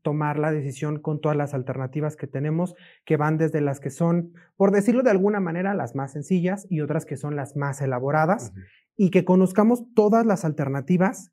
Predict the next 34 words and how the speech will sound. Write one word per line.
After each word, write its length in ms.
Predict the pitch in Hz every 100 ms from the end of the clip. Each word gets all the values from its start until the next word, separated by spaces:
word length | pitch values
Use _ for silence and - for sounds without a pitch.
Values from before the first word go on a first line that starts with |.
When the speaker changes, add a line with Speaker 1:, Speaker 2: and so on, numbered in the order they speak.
| -
Speaker 1:
que 100 | 151
nos 140 | 147
pueden 240 | - 160 160
presentar 440 | 165 139 135 147
ustedes 220 | 147 156
como 200 | - 143
especialistas. 680 | - 135 139 160 170 196 202
Y 100 | 202
lo 160 | 202 196
más, 360 | 208 220 220
lo 120 | 208
más 280 | 175 170 170
importante, 760 | 190 165 143 151 156 156 247 - _ _ _ _ _ -
que 120 | 147
sea 220 | 151 156
con 140 | 165 156
un 100 | 156
especialista 760 | 151 127 131 139 143 151 143
certificado, 960 | - 165 160 160 151 135 135 131 170 - _ _ _
que 120 | 143
tenga, 580 | 147 160 160 165 165 -
eh, 300 | 147 143 139 139
pues, 160 | 147
todas 160 | 180 190
las 160 | 180
credenciales 680 | - 156 151 185 170 170 170
que 160 | - 147
nos 260 | 147 - 156
den 260 | 170 170
la 120 | 175
seguridad 680 | 170 160 151 156 156 160 170
y 80 | 165
la 140 | 147
certeza, 680 | 151 147 175 175 214 220